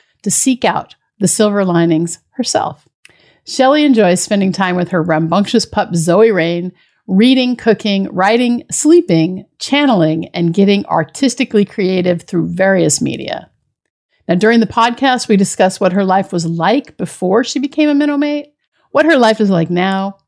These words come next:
what helped her to make the decision to invest in herself and join up as a mental mate, how the mental mate community changed her life.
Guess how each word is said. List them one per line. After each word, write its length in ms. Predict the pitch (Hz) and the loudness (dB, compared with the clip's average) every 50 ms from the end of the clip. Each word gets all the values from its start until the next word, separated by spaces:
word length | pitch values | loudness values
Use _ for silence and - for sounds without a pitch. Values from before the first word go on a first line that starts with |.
| _ _ _ _ _ - _ _ _ _ | _ _ _ _ _ -20 _ _ _ _
what 200 | 214 247 277 277 | 0 0 0 0
helped 360 | - - - 269 262 - - | -2 -2 -2 -2 -2 0 0
her 100 | 339 320 | 0 0
to 140 | - - 202 | 2 2 2
make 260 | 185 190 196 233 - | 2 2 2 0 0
the 100 | - 226 | -2 -2
decision 440 | 190 190 - - 214 214 214 233 220 | -2 -2 0 0 0 0 2 0 -2
to 140 | - - 190 | 0 0 2
invest 440 | 175 180 165 - 214 240 226 - 233 | 2 2 2 0 -2 -2 0 -2 0
in 80 | 190 | 0
herself 480 | 185 180 185 180 - 190 165 165 165 - | 2 0 0 0 0 0 0 0 -2 -2
and 220 | - 180 180 165 - | -2 -2 -2 -2 0
join 320 | - 196 196 202 214 - | 0 0 2 2 0 0
up 240 | - 185 185 180 - | 0 -2 -2 -2 -4
as 160 | - 185 175 | -6 -4 -2
a 60 | 175 | 0
mental 220 | 170 170 170 165 160 | 2 2 2 2 0
mate, 320 | 165 139 135 - - _ _ _ _ _ _ _ _ _ _ _ | -2 -4 -6 -8 -10 _ _ _ _ _ _ _ _ _ _ _
how 380 | - - - - 208 208 247 254 | -18 -12 -4 0 2 2 2 4
the 100 | 269 254 | 4 4
mental 240 | 240 233 226 220 | 4 4 2 2
mate 240 | 214 196 190 - - | 2 0 0 0 -2
community 440 | - 185 180 175 175 175 170 170 170 | -4 0 2 2 4 4 4 2 2
changed 440 | 165 - - 175 165 165 160 - - | 0 -2 -2 0 0 0 0 -2 -2
her 120 | 180 156 147 | -2 0 0
life. 480 | 151 156 170 143 139 - - _ _ | -2 -4 -6 -8 -10 -12 -18 _ _